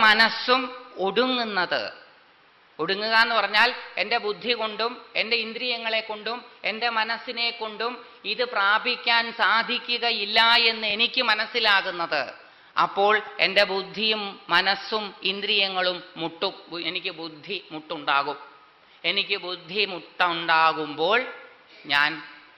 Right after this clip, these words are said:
എന്നെ ബുദ്ധിമുട്ടിച്ചതിൻ്റെ മുന്നിൽ സുല്ലിടും.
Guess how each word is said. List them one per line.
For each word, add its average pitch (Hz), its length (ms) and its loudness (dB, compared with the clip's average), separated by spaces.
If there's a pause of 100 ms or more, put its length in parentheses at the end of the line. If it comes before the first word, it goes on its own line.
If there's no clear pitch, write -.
(160)
എന്നെ 190 320 4
ബുദ്ധിമുട്ടിച്ചതിൻ്റെ 175 1300 -4
മുന്നിൽ 160 400 -4 (260)
സുല്ലിടും. 143 440 -10